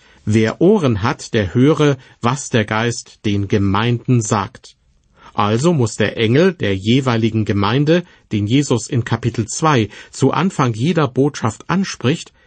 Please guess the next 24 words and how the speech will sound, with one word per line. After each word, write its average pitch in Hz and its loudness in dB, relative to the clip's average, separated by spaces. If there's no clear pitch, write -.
in 107 0
irgendeiner 170 0
Weise 123 2
mit 131 0
der 123 2
Gemeinde 107 0
übereinstimmen. 117 -2
Deshalb 123 0
scheint 143 -2
es 143 -4
am 110 0
sinnvollsten, 156 0
davon 117 0
auszugehen, 127 0
dass 107 -2
der 107 -2
Begriff 110 -2
Engel 113 0
hier 151 0
einfach 110 0
stellvertretend 120 0
für 104 0
Gemeinde 113 0
steht. - -6